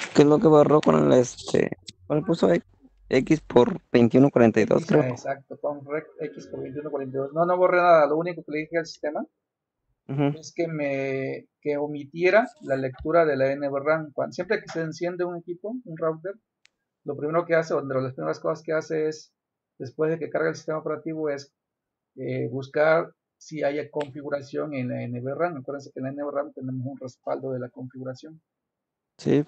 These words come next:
Speaker 2: Entonces, si encuentra ese respaldo, ese es el que sube a la ram y con ese trabaja,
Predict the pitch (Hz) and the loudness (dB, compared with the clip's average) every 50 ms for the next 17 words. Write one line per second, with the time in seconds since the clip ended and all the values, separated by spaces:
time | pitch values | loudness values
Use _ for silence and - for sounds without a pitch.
0 | _ _ _ - 156 127 139 160 151 147 135 170 156 151 139 127 160 160 170 170 | _ _ _ -16 -12 -6 -2 -2 -2 -2 -2 -6 -8 -8 -6 -2 -2 -2 0 0
1 | 170 175 170 170 175 165 170 165 - _ - 170 175 175 165 175 185 185 - - | 0 -2 0 0 0 -2 -2 -4 -4 _ 2 2 4 4 2 0 0 0 -2 -8
2 | _ - 165 147 135 - 156 147 131 139 135 131 - 147 135 131 131 127 135 123 | _ -8 -6 -6 -6 -6 -8 -8 -8 -10 -14 -16 -14 -12 -10 -8 -8 -8 -10 -12
3 | - _ _ _ _ _ _ _ _ - 151 139 131 135 131 127 131 127 131 139 | -16 _ _ _ _ _ _ _ _ -12 -10 -6 -2 -2 -2 0 -2 -4 -2 -4
4 | 143 147 160 156 156 135 123 131 127 131 127 127 - 131 127 135 135 135 139 156 | -4 -4 -6 -8 -10 -12 -12 -10 -10 -8 -10 -10 -12 -14 -16 -10 -8 -6 -6 -6
5 | 160 160 143 131 127 | -6 -8 -12 -18 -18